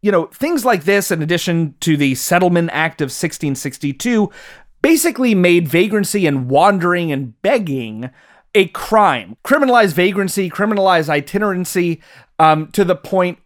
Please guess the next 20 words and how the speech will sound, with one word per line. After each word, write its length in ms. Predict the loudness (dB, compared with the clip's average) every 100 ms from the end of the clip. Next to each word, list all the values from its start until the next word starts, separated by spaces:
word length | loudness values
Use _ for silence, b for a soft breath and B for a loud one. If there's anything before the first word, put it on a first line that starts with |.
| -8
where 640 | -2 2 4 4 2 -4
corporal 480 | 0 2 2 2 0
punishment 800 | 0 -2 0 0 -2 -2 -2 -6 -14 B B B
and 220 | 0 2
then 380 | 2 2 0 -4 _ _ _
banishment 800 | 0 0 0 -4 -10 -10 -10 -10
would 320 | -6 -6 -8
follow. 520 | -6 2 2 2 -4 -12 b b b
Now, 260 | 2 2 0 -2
England 440 | -2 0 -2 -2
transformed 840 | -4 -4 -4 -6 -2 -2 -2 -2 0
rapidly 520 | 0 0 -4 -4 -6
as 100 | -6
the 160 | -6
eighteenth 420 | -6 -6 -4 -6 -6
century 800 | -4 -2 -2 -4 -4 -4 -6 -12 b b
dawned 340 | 2 4 2
and 160 | 0 -2 b b
poor 280 | 0 2 2
relief 480 | 0 -2 -4 -6